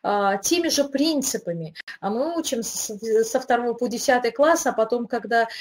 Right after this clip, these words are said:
ребенок идет где-нибудь в англоязычное пространство, он не может толком даже высказаться. Принцип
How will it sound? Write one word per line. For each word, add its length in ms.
ребенок 520
идет 260
где-нибудь 600
в 40
англоязычное 1000
пространство, 540
он 160
не 100
может 380
толком 340
даже 240
высказаться. 880
Принцип 580